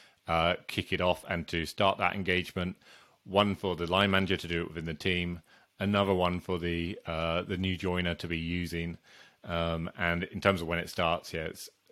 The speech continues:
kinda as soon as recruitment start, stops, but, um, then turning the heat up with about two weeks to,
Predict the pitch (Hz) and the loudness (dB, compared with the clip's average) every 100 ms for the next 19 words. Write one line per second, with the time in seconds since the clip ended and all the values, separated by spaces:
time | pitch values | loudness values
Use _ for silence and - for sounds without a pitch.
0 | - 87 80 - - _ _ - - _ | -8 -6 -6 -8 -20 _ _ -20 -20 _
1 | _ _ _ 101 - 123 101 90 101 95 | _ _ _ 2 4 4 4 2 -2 -2
2 | 87 - 95 - _ - 98 92 - - | -6 2 2 2 _ -4 -2 -2 -6 -4
3 | 85 85 - _ _ _ _ 92 82 82 | -2 -2 -8 _ _ _ _ -4 -2 -2
4 | 82 90 127 85 82 - 90 82 80 85 | -4 -6 -4 -4 0 0 0 -2 -6 -6
5 | 85 98 82 80 78 - 82 85 - - | -6 -6 -4 -4 -4 -8 -10 -10 -12 -10
6 | 85 80 | -8 -8